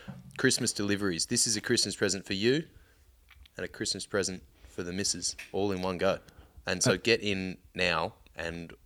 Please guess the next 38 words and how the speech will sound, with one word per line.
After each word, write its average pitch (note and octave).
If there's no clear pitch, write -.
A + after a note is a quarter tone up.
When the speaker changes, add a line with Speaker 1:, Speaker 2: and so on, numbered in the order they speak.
Speaker 1:
order F#2+
your F2
shit. G#2
We've G2+
had D3
a B2+
couple A2+
of, F#2
um, E2+
screenshots, F2+
actually. G2+
I F2
think, G2+
uh, F2+
a -
couple F#2
of F#2+
episodes F#2+
ago F#2+
when F#2+
we F2+
did, F#2+
uh, F2
Attacked -
by F2+
a -
Great G2
White G2
Shark G2+
with F#2
Phil F#2+
Mummett, F#2+
I F2+
shouted F2+
out -
to F#2+
anybody, F#2
uh, F#2